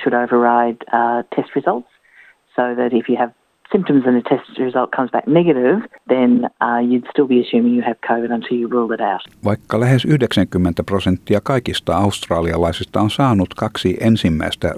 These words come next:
Speaker 2: rokoteannosta, kolmas rokotus, siis tehosteannos, kattaa vain alle viisikymmentä prosenttia väestöstä.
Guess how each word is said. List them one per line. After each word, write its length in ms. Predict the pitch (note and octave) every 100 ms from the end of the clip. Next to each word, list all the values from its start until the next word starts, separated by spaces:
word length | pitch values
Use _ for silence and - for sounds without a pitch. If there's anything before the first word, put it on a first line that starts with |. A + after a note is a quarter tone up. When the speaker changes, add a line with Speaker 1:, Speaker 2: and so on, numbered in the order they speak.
| -
Speaker 2:
rokoteannosta, 840 | G2 F2 E2 D#2+ E2 E2 - - - _ -
kolmas 500 | B2+ A#2+ F2 - - -
rokotus, 560 | G#2 - F2 F2+ - -
siis 300 | - G2 -
tehosteannos, 840 | B2+ G#2 - F2 D#2+ D#2+ D#2+ - - - -
kattaa 600 | - - _ G2+ G2 G#2
vain 220 | A2 G#2
alle 300 | G#2+ G#2 G#2
viisikymmentä 640 | A2+ G2 F2+ F2+ D#2+ D2+ D2+
prosenttia 600 | E2 - E2 - E2 F2
väestöstä. 580 | E2+ - - - -